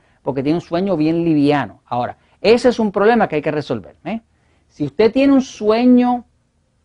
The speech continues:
bien liviano, que quiere decir que usted se levanta con cualquier ruidito, ese es el primer problema que hay que resolver. Eso es lo que significa que tiene un, un sistema nervioso excitado.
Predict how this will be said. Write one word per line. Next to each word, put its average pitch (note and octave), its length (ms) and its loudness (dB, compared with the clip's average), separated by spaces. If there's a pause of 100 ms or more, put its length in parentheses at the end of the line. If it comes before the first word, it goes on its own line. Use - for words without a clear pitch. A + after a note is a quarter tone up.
(480)
bien G3 400 0
liviano, F#3 760 -2 (1400)
que C#3 180 -6
quiere F3+ 280 -2
decir G#3+ 380 -2
que E3 80 -6
usted F3+ 160 -6
se G#3 120 -8
levanta F#3+ 360 0
con D#3+ 120 -2
cualquier D3 360 2
ruidito, G#3+ 500 4 (360)
ese A#3+ 300 2
es D#3+ 100 -4
el D#3 120 2
primer D#3 280 2
problema G3+ 360 0
que C#3+ 80 -6
hay C#3 60 -4
que C#3+ 280 -4
resolver. B2+ 480 -8
Eso E3+ 220 -10
es G3 80 -10
lo G3 100 -4
que F#3+ 100 -10
significa G3 440 -4
que C#3 100 -4
tiene D#3 160 -2
un, G3 160 -6
un G3+ 340 -8 (160)
sistema G3 440 -2
nervioso G3+ 340 0
excitado. D3+ 680 -4